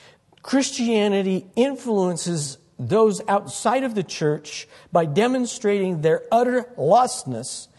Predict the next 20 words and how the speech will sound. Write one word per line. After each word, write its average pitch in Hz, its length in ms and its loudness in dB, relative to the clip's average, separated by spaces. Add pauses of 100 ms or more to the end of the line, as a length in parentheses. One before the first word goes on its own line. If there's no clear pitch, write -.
(260)
their 185 200 4
moral 247 500 4
failure, 196 720 2 (200)
and 196 180 2
their 190 120 0
spiritual 254 680 -2
death. 254 600 2 (2750)
But 113 160 -6
it 131 120 -4
also 175 420 -4
influences 120 640 -6
the 120 100 -10
world 117 540 -4 (460)
by 104 120 -6
the 101 120 -10
gospel, 113 760 -12 (380)
which 135 180 -4
is 151 140 -4
the 185 140 -4
solution 277 840 -4